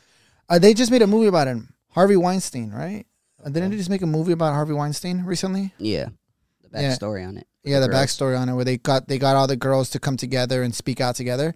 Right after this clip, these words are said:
Speaker 1: But, um, there has to be a level of August Alsina's kinda like, "I'm gonna put you on, but we gotta kinda be together." It's like, yo,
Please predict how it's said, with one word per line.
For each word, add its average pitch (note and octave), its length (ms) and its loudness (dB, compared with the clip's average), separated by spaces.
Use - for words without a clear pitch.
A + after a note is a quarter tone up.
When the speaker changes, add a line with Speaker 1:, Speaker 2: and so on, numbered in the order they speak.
Speaker 1:
But, D#3 180 6
um, D3 380 4
there E3 100 6
has A3 380 4
to A3 100 6
be F#3+ 200 6
a E3+ 60 8
level D#3+ 380 6
of C#3 100 4
August D3+ 360 2
Alsina's D3+ 400 -2
kinda C#3+ 200 -4
like, B2+ 80 -4
"I'm C#3+ 80 0
gonna E3 160 2
put F#3+ 280 0
you G#3+ 100 -2
on, G#3+ 340 0
but D3+ 100 2
we C#3 100 -2
gotta C#3+ 180 0
kinda D#3 180 -2
be G3 140 -4
together." D3+ 320 0
It's C3+ 120 -4
like, B2+ 120 -4
yo, C#3 580 -2